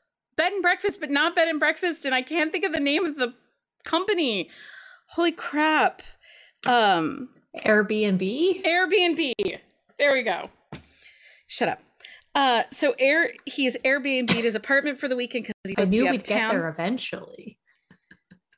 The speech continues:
Speaker 1: But he comes home early <coughs> and crawls into bed with her.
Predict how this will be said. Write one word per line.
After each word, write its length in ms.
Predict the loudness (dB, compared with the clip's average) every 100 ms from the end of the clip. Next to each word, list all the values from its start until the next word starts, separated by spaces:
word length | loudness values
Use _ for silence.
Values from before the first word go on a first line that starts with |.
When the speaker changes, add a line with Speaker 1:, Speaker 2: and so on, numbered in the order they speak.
| _
Speaker 1:
But 140 | -4 -2
he 560 | -2 -2 0 0 -4 -6
comes 280 | -4 -4 -2
home 200 | -4 -2
early 340 | 0 -2 2 0 0 -6 -12
<coughs> 400 | _ -20 _ _
and 120 | -6
crawls 360 | 0 2 2 0
into 180 | -4 -2
bed 220 | -2 -2
with 120 | -6
her. 240 | -8 -10